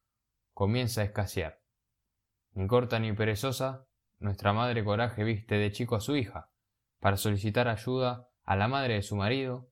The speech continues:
a su suegra, para criar a quien sería supuestamente su nieto.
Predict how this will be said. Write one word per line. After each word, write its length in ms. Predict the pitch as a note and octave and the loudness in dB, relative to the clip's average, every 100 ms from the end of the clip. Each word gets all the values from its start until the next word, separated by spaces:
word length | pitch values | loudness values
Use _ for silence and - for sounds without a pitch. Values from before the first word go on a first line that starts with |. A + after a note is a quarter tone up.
| _ | _
a 120 | F2+ | -8
su 140 | F#2+ | -6
suegra, 520 | G2 C#3 B2+ B2 B2+ - _ _ _ _ _ | -2 0 2 0 -4 -12 _ _ _ _ _
para 220 | G2+ G2+ | 0 2
criar 440 | G2+ A#2 C3+ C3+ - | 2 2 2 -2 -4
a 160 | G#2+ G#2+ | -2 0
quien 200 | A2+ G#2 | 0 0
sería 400 | G2+ A2 B2+ A2+ | 0 0 0 0
supuestamente 880 | - G2+ G2 F#2+ G2 G2 G2 F#2+ _ _ | -2 -4 -2 -2 0 0 -2 -4 _ _
su 200 | - F#2+ | -4 0
nieto. 500 | F#2 E2 D#2+ E2+ | 0 -2 -8 -12